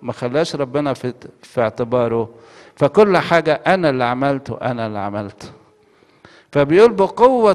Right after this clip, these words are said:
اقتداري". قوة اقتداري يعني ايه؟ يعني بقدرتي. والايه كمان؟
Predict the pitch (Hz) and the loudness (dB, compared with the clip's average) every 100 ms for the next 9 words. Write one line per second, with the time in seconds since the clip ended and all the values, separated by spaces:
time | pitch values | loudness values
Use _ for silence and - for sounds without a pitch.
0 | 196 180 - 185 170 185 196 175 151 110 | 2 -2 0 0 4 8 8 6 4 -4
1 | 90 - _ _ 185 196 - 151 - 143 | -10 -20 _ _ 2 2 2 -4 -4 -2
2 | 147 160 151 131 123 123 131 113 - _ | 2 4 4 2 -2 -6 -8 -10 -16 _
3 | _ _ _ _ 151 165 170 175 170 196 | _ _ _ _ 0 0 0 -2 4 6
4 | 214 - 113 - - _ _ _ _ _ | 6 4 -10 -14 -20 _ _ _ _ _
5 | _ _ _ _ _ 135 165 180 254 - | _ _ _ _ _ 4 4 6 2 4
6 | 196 220 240 143 98 | 4 4 4 2 -4